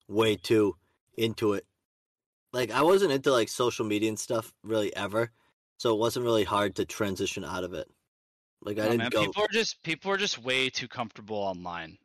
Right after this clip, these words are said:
Speaker 2: and, and, and with all of
Speaker 1: We
Speaker 2: that
Speaker 1: all
Speaker 2: shit,
Speaker 1: fucked up.
Speaker 2: like
Speaker 1: Our whole age group fucked up. Like, I think, and that's, like, the
Speaker 2: What?
Speaker 1: crazier
Speaker 2: I
Speaker 1: thing.
Speaker 2: think, I think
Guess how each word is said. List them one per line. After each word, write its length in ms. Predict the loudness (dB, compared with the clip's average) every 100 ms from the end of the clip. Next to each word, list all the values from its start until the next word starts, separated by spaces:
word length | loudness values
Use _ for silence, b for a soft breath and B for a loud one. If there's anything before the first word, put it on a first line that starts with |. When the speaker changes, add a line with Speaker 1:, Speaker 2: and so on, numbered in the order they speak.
| _ -14
Speaker 2:
and, 460 | -12 -10 -12 -14 -14
and, 320 | -10 -10 -10
and 260 | -10 -10 -8
with 140 | -6 -2
all 260 | 0 0
of 160 | -2 0
Speaker 1:
We 60 |
Speaker 2:
that 80 | 0
Speaker 1:
all 140 | 2 0
Speaker 2:
shit, 180 | 0
Speaker 1:
fucked 180 | -2 -2
up. 160 | -2 -2
Speaker 2:
like 120 | -6
Speaker 1:
Our 160 | -4 0
whole 240 | 2 4
age 220 | 2 0 0
group 180 | -2
fucked 440 | -2 -4 -4 -4 -10
up. 200 | -12 -14 _ -10
Like, 200 | -6 -4
I 120 | -4
think, 240 | -4 -6 -6
and 120 | -4
that's, 280 | -2 -4 -2
like, 180 | -2 0
the 80 | 2
Speaker 2:
What? 100 | 4
Speaker 1:
crazier 200 | 4 2
Speaker 2:
I 160 | 0 0
Speaker 1:
thing. 120 | 0
Speaker 2:
think, 160 | -2 -2
I 180 | 0 0
think 240 | 0 -4